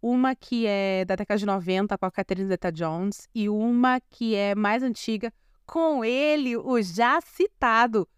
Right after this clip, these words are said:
Vincent Price. Essa versão mais antiga com Vincent Price é a minha favorita. Eu acho essa versão fabulosa. E o que que ele pega de Hill House? Ele pega o, a questão da saúde mental, a questão da conexão com a mãe.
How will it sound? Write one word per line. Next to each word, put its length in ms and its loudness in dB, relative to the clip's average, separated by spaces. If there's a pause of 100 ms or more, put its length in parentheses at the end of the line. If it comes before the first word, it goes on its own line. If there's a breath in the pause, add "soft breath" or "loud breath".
Vincent 600 -2
Price. 500 -2 (240)
Essa 460 4
versão 360 0
mais 180 2
antiga 500 -2
com 120 -6
Vincent 460 -6
Price 460 -2
é 80 2
a 40 4
minha 140 2
favorita. 540 -4
Eu 60 -2
acho 180 -6
essa 120 -8
versão 400 -2 (300)
fabulosa. 840 0 (280)
E 100 4
o 60 2
que 100 0
que 80 -2
ele 140 0
pega 680 0 (140)
de 720 -2
Hill 140 2
House? 440 0 (120)
Ele 220 2
pega 640 0 (180)
o, 320 -2
a 100 0
questão 520 -2
da 80 2
saúde 320 -4
mental, 640 -2 (300)
a 120 0
questão 440 -2
da 80 -2
conexão 480 -4
com 100 -8
a 60 0
mãe. 440 -4